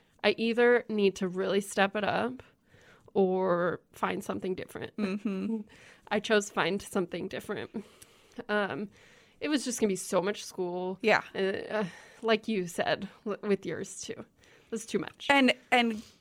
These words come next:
Speaker 2: higher education is fantastic, but
Speaker 1: Yes.
Speaker 2: I was too impatient to get to
Speaker 1: Oh.
Speaker 2: the work. <laughs>
Speaker 1: Too impatient and,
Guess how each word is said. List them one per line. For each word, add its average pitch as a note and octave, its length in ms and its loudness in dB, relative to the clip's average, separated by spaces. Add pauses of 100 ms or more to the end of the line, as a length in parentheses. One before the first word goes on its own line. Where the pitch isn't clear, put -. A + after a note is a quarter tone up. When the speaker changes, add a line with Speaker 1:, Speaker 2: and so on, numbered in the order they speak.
Speaker 2:
higher E4+ 380 4
education A3+ 540 2
is G3+ 100 -10
fantastic, G#3 1080 0
but G#3+ 160 6
Speaker 1:
Yes. - 420 4
Speaker 2:
I B3 180 6
was F4+ 200 4
too C#4+ 240 4
impatient - 640 -2
to - 300 -2 (320)
get G#3+ 240 4
to G3 100 2
Speaker 1:
Oh. F#3 40 4
Speaker 2:
the E3+ 140 4
work. - 600 0
<laughs> C4 160 2
Speaker 1:
Too C4 460 4
impatient G#3 720 -2
and, C4+ 440 -2